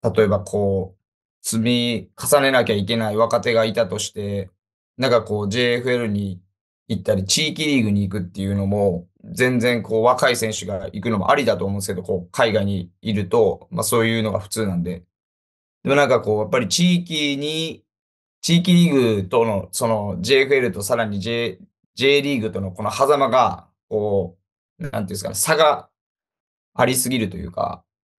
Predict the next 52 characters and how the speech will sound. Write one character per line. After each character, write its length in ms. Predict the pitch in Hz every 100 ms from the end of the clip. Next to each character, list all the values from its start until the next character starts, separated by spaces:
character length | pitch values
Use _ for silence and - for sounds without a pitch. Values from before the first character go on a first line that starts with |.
| _ _ _ _ _ _ _ _ _ _ _
な 60 | -
ん 20 |
か 60 | 127
も 140 | 170
っ 40 | 175
と 120 | 143
こ 640 | 127 117 113 110 98 - _ _ _ _ _ _
う、 20 | 120
な 120 | 113
ん 20 |
て 80 | 101
い 20 |
う 20 |
ん 0 |
で 40 | 101
す 60 |
か 40 | 85
ね、 80 |
上 200 | 156 175
に 100 | 175
あ-、 160 | 170 151
ス 120 | -
テ 120 | 185
ッ 100 | 170
プ 280 | 160 156 - _ _ _ -
上 100 | 156
が 220 | 185 180
っ 40 |
て 100 | -
い 140 | 175 165
く 80 | 170
よ 140 | 156
う 20 |
な、 120 | 117
な 120 | 107 104
ん 20 |
か 120 | 101
こ 100 | 104
の 380 | 101 95 92 - _
ピ 80 | 123
ラ 140 | 123
ミ 80 | 123
ッ 80 | 92
ド 100 | 107
に 100 | 98
し 80 | -
て 100 | 104
い 20 |
か 100 | 107
な 80 | 101
い 140 | 87
と 400 | 98 95 90